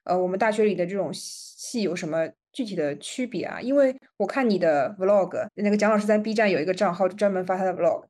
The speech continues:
你的 vlog 里面其实老师比较偏多的可能都是，不，不是特别是需要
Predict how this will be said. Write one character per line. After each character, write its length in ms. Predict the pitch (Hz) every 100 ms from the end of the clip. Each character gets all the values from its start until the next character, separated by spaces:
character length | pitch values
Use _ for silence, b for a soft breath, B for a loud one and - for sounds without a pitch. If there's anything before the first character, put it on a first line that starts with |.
| _ -
你 100 | 214
的 80 | 220
vlog 280 | 233 285
里 120 | 240 185
面 140 | 190
其 80 | 208
实 100 | 220
老 180 | 190 143
师 320 | - 240 254
比 140 | 214
较 160 | 190 190
偏 260 | - 247
多 160 | 247 254
的 120 | 226
可 180 | 208 196
能 140 | 170
都 120 | 185 208
是， 540 | 214 208 185 170 - _ _ _ _ _
不， 100 | 269
不 180 | 247 226
是 140 | 269 -
特 160 | 381
别 100 | 220
是 160 | 208 233
需 160 |
要 60 | -